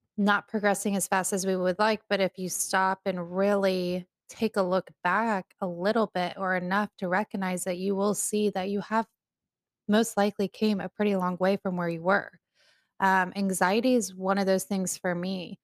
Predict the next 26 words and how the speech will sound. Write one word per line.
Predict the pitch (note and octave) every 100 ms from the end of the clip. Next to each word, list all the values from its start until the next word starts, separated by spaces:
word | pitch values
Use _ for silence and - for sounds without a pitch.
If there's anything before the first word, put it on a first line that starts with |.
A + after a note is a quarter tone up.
| _ _ _ _ -
Growing | G#3 G#3 G#3 G3+
up | F#3 G3
as | A3 G3
a | F#3+
kid, | - - G3+ F#3+ F#3+ -
I | F#3+
don't | F#3+ F#3+
recall | G3+ G3 - F3+ F3+
really | F3+ F#3
having | F3 F3+ E3+ F3 F3
anxiety | F3 E3+ F#3 F3 F3+ F3+
about | F3+ F#3
anything. | F#3+ F#3+ F3+ F#3+ F#3 F#3 F3+ _ - _ _ G3
Mine | F#3+ A#3 B3+
honestly | G3+ G3 A3 - A3 G#3
didn't | G3+ G3 F#3+
start | - - F#3 G3
until | G#3 F#3+ - G3+ F#3+ F#3 F#3+ G3 - - -
high | G3+ G#3
school | - - A3 G#3+ G#3+ G3+
and | F#3+
after, | F3+ F#3 F#3 - G3 G3
and | G3 F#3
then | F#3
it | F3+
got | F3+ F3+